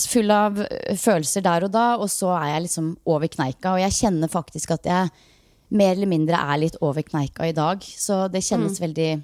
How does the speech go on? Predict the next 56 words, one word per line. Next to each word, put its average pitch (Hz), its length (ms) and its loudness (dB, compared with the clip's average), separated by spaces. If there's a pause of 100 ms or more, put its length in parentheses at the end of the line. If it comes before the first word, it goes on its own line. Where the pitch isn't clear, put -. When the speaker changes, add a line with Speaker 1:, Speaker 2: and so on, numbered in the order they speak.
(220)
Speaker 1:
godt - 320 -4
ut. - 380 0
<laughs> 240 280 -2 (140)
Speaker 2:
Mm. 214 540 -2 (340)
Speaker 1:
Ja. 196 220 0 (180)
Speaker 2:
Ok, 226 160 -4 (320)
men 226 140 -4
det 220 100 0
er 220 80 0
bra. 180 240 2
Da 208 160 2
kommer 220 300 -2
vi - 20 0
oss 214 160 -4
litt 202 160 -2
opp - 240 -6
igjen, 160 240 -2
ja. 170 80 2
Men 202 160 -2
det 240 60 0
var, 262 100 0
det 269 160 -4
var 311 80 0
fint 262 320 -4
å 302 80 2
være 240 220 2
der 214 100 2
nede. 190 260 0
Takk 226 160 -2
for 233 140 -6
at 226 80 -14
vi 240 160 -2
fikk 240 160 -4
være 208 160 2
med 185 80 -2
deg 190 140 0
ned 185 180 0
dit, 175 400 -6
eh, 185 160 0
Silje. 220 160 4
Speaker 1:
Ja, 190 240 8
Speaker 2:
Det 214 80 2
er, 208 160 4
Speaker 1:
da 214 240 4
Speaker 2:
eh, 220 60 -2 (640)
tett 311 180 2
på 370 80 2
livet 285 240 2
også 254 240 0
i 233 60 -6
podcasten. 208 640 0 (340)
Speaker 1:
Tett 311 300 4
på 311 100 2
livet, 247 560 4
ja 220 220 4
da. 202 160 4